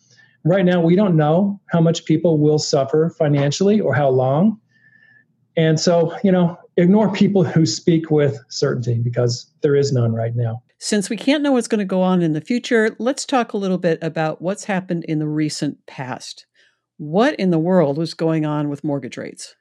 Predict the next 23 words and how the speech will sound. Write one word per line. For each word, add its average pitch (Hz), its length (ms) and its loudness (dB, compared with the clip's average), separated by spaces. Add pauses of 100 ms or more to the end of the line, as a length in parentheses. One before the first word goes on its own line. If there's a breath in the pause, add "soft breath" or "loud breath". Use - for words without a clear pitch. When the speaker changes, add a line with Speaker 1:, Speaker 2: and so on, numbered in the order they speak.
(120)
Speaker 1:
But 208 140 0
first, - 420 -2
you 214 220 4
have 262 120 2
to 208 120 4
know 190 340 4
a 165 60 2
few 196 180 2
things 175 220 4
about 135 280 0
bonds. 131 480 0 (300)
First, 170 800 0
when 160 320 2
bond 170 480 2
prices 214 800 0
go 202 440 0
up, 165 420 -2 (200)
the 139 80 -2
bond 147 400 0
yields 147 840 2
go 139 200 2
down. 127 260 0 (200)
Second, 185 520 0